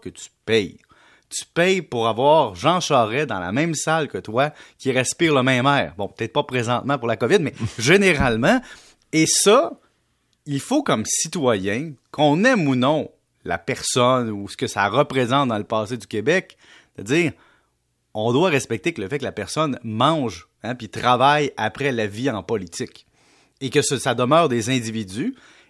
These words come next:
et qu'un jour où ils ont une entreprise privée, travaillent dans une entreprise privée, puis vivent des réalités privées,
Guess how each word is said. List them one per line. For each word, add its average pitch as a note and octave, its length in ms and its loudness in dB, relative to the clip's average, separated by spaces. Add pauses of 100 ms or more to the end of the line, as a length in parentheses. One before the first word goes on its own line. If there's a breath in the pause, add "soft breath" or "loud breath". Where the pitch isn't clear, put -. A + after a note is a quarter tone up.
et D3 160 -2
qu'un C#3 600 2
jour G3 300 4
où C3+ 80 4
ils B2 140 2
ont D3 80 4
une C3+ 80 4
entreprise B2+ 500 -2
privée, A#2+ 400 -4
travaillent B2 320 2
dans B2 100 0
une G#2+ 140 -4
entreprise A2+ 460 -4
privée, A2 340 -6
puis A2 160 -10
vivent C3 180 -2
des A#2+ 140 -2
réalités G#2+ 280 -2
privées, G#2+ 480 -8